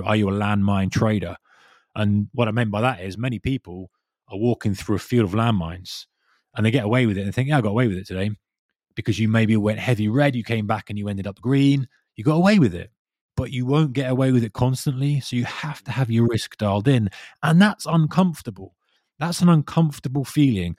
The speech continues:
when you're in that moment, you've hit your loss limit, and you have to walk away. Every single fiber in your body says, "Just take another trade. Just take another trade." 'Cause you take another trade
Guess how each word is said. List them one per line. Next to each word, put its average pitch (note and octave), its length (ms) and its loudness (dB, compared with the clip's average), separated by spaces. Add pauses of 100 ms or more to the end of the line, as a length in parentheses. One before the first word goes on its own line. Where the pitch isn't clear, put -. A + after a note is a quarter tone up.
(160)
when A#2+ 160 2
you're A2+ 180 0
in F3 160 6
that E3 180 4
moment, B2 460 -2 (220)
you've G#2 120 -12
hit F#3+ 120 0
your C3+ 120 -2
loss C3 240 0
limit, B2 400 -6
and A#2 100 -12
you A2 120 -6
have - 360 -6
to A#2+ 80 -6
walk A#2 280 -4
away. A2+ 440 -2 (560)
Every E3 400 4
single D3 380 -2
fiber C#3 380 0
in C3 60 2
your B2 80 0
body C3+ 260 4
says, - 320 -6 (200)
"Just - 160 -20
take G2+ 100 -6
another F#2 180 0
trade. F2+ 340 -2 (220)
Just - 100 -10
take A#2+ 100 2
another G#2 120 2
trade." G2+ 240 0 (140)
'Cause C3+ 100 2
you C3 60 2
take F#3 160 2
another C#3 160 6
trade C3+ 420 -2